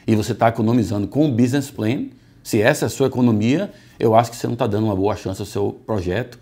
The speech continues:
e você pode ter uma chance maior de ser negado. Então, é, pensem nisso, é,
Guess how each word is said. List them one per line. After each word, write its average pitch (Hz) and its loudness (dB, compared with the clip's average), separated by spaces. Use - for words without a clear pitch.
e 107 2
você 107 -2
pode 107 -2
ter 107 -4
uma 101 -2
chance 101 -8
maior 110 0
de 107 -4
ser 101 -4
negado. 85 -6
Então, 107 -2
é, 92 0
pensem 156 -2
nisso, 135 0
é, 101 0